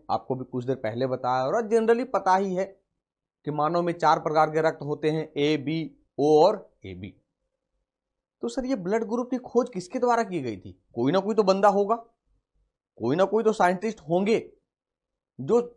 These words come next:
पता लगाए होंगे कि मानव की जो जितने सारे ह्यूमन बीइंग हैं उनमें से सब में अलग अलग प्रकार के ब्लड पाए जाते हैं। सैल्यूट है ऐसे बंदे को यार जिसने पता लगाया, क्योंकि अभी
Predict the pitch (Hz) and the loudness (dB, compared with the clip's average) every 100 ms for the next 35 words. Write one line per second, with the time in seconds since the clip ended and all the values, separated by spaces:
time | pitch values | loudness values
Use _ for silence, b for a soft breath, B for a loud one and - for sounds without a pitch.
0 | _ 147 180 196 196 190 196 185 185 185 | _ 2 6 6 6 6 4 2 -2 -2
1 | 196 - _ _ _ _ _ _ _ _ | -4 -4 _ _ _ _ _ _ _ _
2 | _ _ _ - 156 143 143 151 185 180 | _ _ _ -4 -2 4 4 6 4 2
3 | 190 170 156 151 180 170 165 175 143 143 | -2 -2 -2 -4 -4 0 0 2 -2 -2
4 | 170 165 170 156 165 151 b b 131 160 | -2 -2 -4 -2 -2 -4 b b -2 0
5 | 170 165 151 147 170 - 139 165 160 147 | -2 -2 -4 -2 -4 0 2 4 2 0
6 | 160 175 165 139 147 165 160 147 156 160 | 2 2 -2 2 2 2 -2 2 2 4
7 | 160 156 156 151 160 156 165 _ _ _ | 4 4 2 0 -4 -8 -12 _ _ _
8 | _ _ _ _ _ _ _ _ _ _ | _ _ _ _ _ _ _ _ _ _
9 | _ _ _ - 107 120 156 160 156 143 | _ _ _ -8 -6 -4 -6 -2 -4 -2
10 | 147 123 123 139 127 139 143 131 135 117 | -2 -2 -2 -2 -2 -2 -4 -8 -6 -6
11 | 110 113 101 92 113 135 151 165 202 170 | -4 -4 -4 -6 -8 -8 -6 0 2 4
12 | 226 262 | 2 0